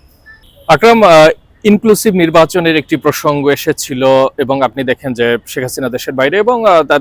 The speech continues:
তার, তার, সে, সে দেশে আসলে তার বিচার হবে, বিষয়টা এমনই। তো সেক্ষেত্রে আওয়ামী লীগ যে নেতা খুঁজছে, আহ, এটি কি শেখ হাসিনার বিকল্প বা আসলে এটা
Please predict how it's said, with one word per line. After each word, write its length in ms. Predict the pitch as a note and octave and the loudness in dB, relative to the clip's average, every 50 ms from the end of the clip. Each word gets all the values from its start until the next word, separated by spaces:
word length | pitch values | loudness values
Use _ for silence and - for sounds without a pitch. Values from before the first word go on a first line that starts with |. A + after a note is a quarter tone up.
| - - | -4 -4
তার, 220 | E3 D3+ A2+ - - - | -6 -6 -6 -6 -10 -12
তার, 320 | A#2+ G#2+ G2 - - D#3 | -12 -12 -10 -8 -8 -8
সে, 300 | - - E3+ E3 D3+ C#3+ | -8 -4 -2 -2 -2 -2
সে 160 | - - F3+ E3+ | -4 -6 -6 -4
দেশে 240 | D#3 D3+ - - | -4 -4 -4 -4
আসলে 240 | D3 C3+ - - C#3+ | -4 -4 -4 -6 -4
তার 120 | C3+ C3+ C3 | -4 -4 -4
বিচার 300 | C#3 B2+ - D3 C3+ B2 | -4 -6 -6 -6 -4 -4
হবে, 220 | C3+ B2+ C3+ B2+ | -4 -4 -4 -4
বিষয়টা 380 | A#2+ B2+ - C3+ A2+ B2+ B2 - - - | -4 -6 -10 -10 -8 -6 -8 -4 0 0
এমনই। 320 | E3+ E3+ D#3+ C3+ A2+ A2 - _ - A3+ G#3 - - | 0 0 0 -4 -6 -10 -14 _ -16 -16 -10 -4 0
তো 80 | A#3 | 0
সেক্ষেত্রে 540 | G#3 - A3 G3 A3+ G3+ - - A#3+ B3+ A#3 - | 0 0 -2 -6 -6 -6 -6 -2 -2 -2 -2 0
আওয়ামী 280 | - B2+ C#3+ D#3 E3+ F3 | 0 2 2 2 2 0
লীগ 180 | F3 F3 E3 C#3+ | -2 -4 -4 -4
যে 100 | F3+ E3 | -6 -6
নেতা 400 | C#3 B2+ C3+ E3 - - G3 F3 | -4 -2 -2 -2 -2 -4 -6 -8
খুঁজছে, 600 | _ _ - C#3 - - - - - D#3 A2+ - _ _ - - _ _ _ _ | _ _ -14 -14 -12 -12 -10 -8 -6 -6 -8 -8 _ _ -20 -20 _ _ _ _
আহ, 380 | - B2+ B2 A#2+ A#2 A2+ A2+ A2 - _ _ _ _ _ _ _ _ _ _ _ _ _ _ _ _ _ - | -2 0 0 0 0 -2 -4 -6 -10 _ _ _ _ _ _ _ _ _ _ _ _ _ _ _ _ _ -10
এটি 180 | D#3 - F#3 | -6 -6 -6
কি 440 | D3+ - F#3 F3+ E3+ E3+ E3+ E3 D#3+ D3 | -4 -2 0 2 2 2 2 0 -2 -4
শেখ 180 | - - E3 C3+ | -6 -8 -8 -8
হাসিনার 300 | D3 C3 - D#3+ D#3+ D3 | -8 -8 -8 -6 -6 -6
বিকল্প 560 | B2 A2+ C3 - D#3+ D#3+ - - F#3 F#3+ F3 | -6 -6 -8 -6 -8 -8 -8 -6 -6 -6 -6
বা 340 | C#3+ C3 B2 B2 B2 A#2+ A#2 - _ _ _ _ _ _ - - | -4 -2 -2 -2 -2 -2 -4 -8 _ _ _ _ _ _ -20 -18
আসলে 240 | - - - F3+ F3 | -12 -8 -4 -4 -4
এটা 140 | D3+ D3 | -4 -6